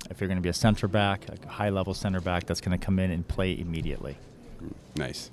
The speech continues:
Speaker 2: nice. So, how many impact goal, uh, players have you seen in your, this type of career that you're having?
Speaker 1: So I coached twenty-five years. I probably gave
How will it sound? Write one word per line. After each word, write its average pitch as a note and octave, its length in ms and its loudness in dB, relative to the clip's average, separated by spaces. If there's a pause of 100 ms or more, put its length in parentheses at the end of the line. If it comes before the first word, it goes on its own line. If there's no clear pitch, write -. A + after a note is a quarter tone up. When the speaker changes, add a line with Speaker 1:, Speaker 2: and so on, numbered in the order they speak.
(100)
Speaker 2:
nice. E2 140 0 (200)
So, G#2 220 8 (1200)
how A2 220 8
many G#2 540 8 (140)
impact F2+ 380 4 (280)
goal, F2 300 4 (180)
uh, D#2+ 260 2 (140)
players F2 640 2 (460)
have D#2+ 200 2
you D#2 120 2
seen E2 320 0
in D2+ 160 2
your, C2 280 -2 (840)
this F2 180 4
type E2 300 0
of - 100 -12
career D#2+ 540 2
that C#2+ 220 -4
you're D2+ 200 -2 (180)
having? C2+ 260 -4
Speaker 1:
So G#2 200 6
I G2 80 8
coached A#2 260 4
twenty-five A#2 460 4
years. G#2 320 0 (1200)
I G2 60 0
probably G2 320 4
gave F#2 480 2